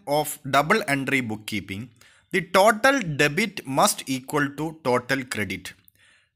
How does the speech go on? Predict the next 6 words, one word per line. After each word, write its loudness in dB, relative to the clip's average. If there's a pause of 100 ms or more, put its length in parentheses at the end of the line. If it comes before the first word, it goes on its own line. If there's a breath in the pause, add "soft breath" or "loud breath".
(100)
Against 2 (140)
each -4
and 0
every 2
credit 0
entry, -4